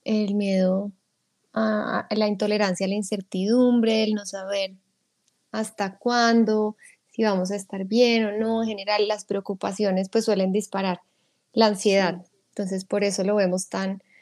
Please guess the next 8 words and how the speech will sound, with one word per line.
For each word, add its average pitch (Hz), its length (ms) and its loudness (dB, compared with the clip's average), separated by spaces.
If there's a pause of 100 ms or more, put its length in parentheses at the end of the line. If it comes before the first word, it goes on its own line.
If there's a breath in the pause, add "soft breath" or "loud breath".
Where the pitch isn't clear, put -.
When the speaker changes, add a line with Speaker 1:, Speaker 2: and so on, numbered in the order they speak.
(200 soft breath)
Speaker 1:
tan 226 220 4
frecuente 214 580 2
hoy 220 160 6
como 226 240 2
motivo 233 380 4
de 185 120 4
consulta 208 580 -2
también 190 520 0